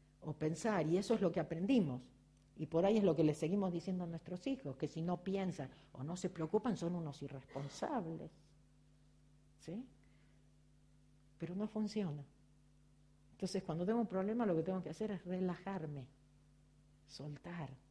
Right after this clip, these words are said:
y tengo que confiar. Para mí, una de mis, de mis, ah, herramientas favoritas es suelto y confío, suelto y confío. Y ahora les voy a contar algo del dinero con respecto a no me voy a preocupar, pero primero quiero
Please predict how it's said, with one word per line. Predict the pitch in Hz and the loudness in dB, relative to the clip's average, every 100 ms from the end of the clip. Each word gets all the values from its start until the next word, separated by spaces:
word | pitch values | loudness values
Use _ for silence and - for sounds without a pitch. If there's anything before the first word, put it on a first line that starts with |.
| - - - - - - - | -20 -20 -20 -20 -20 -20 -14
y | |
tengo | 135 156 175 | -6 -4 -2
que | 175 160 | -4 -6
confiar. | 151 147 131 95 - - - - | -8 -10 -12 -12 -16 -20 -14 2
Para | 175 185 | 6 8
mí, | 220 254 247 | 8 8 8
una | 220 196 | 8 8
de | 190 | 6
mis, | 180 175 - - 147 | 4 0 -4 -16 -2
de | 170 | 0
mis, | 175 170 165 - - | 2 0 -2 -6 -4
ah, | 151 147 143 139 131 - - - - - - - | -2 -2 -2 -4 -8 -12 -14 -16 -18 -20 -12 -2
herramientas | 156 165 196 196 202 | 0 2 2 2 0
favoritas | 170 185 220 226 | 2 4 6 4
es | 185 | 4
suelto | 190 196 | 4 4
y | 190 | 2
confío, | 160 151 196 127 123 | 0 2 2 2 -4
suelto | - 156 170 | -6 -4 -2
y | |
confío. | 147 139 - - - - - | -4 -8 -12 -12 -16 -20 -8
Y | 160 | 2
ahora | 180 214 | 6 8
les | 202 | 6
voy | 202 | 6
a | 196 | 2
contar | 196 190 196 208 185 - - | 0 0 2 0 -2 -10 -2
algo | 170 180 | 2 4
del | 170 165 156 156 | 4 4 2 2
dinero | 180 180 190 202 | 2 2 0 -2
con | 170 | -2
respecto | 156 156 165 170 | -8 -6 -4 -2
a | |
no | 170 170 | 0 0
me | 160 | 4
voy | 165 | 4
a | 160 | 2
preocupar, | 156 135 143 131 117 | 0 0 0 0 -2
pero | 156 156 | 0 2
primero | 170 190 208 202 | 2 4 2 4
quiero | 175 180 | 4 4